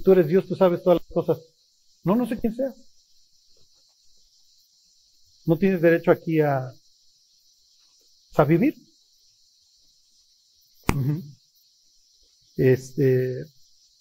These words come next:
miren, en la antigüedad, este, por ejemplo, los creyentes no podían sin,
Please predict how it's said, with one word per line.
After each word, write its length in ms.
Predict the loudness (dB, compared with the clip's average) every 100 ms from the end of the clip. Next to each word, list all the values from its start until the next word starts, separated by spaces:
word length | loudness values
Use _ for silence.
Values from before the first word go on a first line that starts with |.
| -20 -20 _ _ _
miren, 320 | 0 2 2 2
en 100 | 2
la 60 |
antigüedad, 580 | 0 -2 6 6 6 4
este, 640 | 0 0 0 2 0 -4 -12 _ _ 0
por 140 | 0
ejemplo, 280 | 0 -2 0
los 200 | 0 0
creyentes 640 | 0 0 0 0 -2 -2
no 220 | 0 -2
podían 440 | 0 -2 0 -2 -6
sin, 400 | -6 -4 -4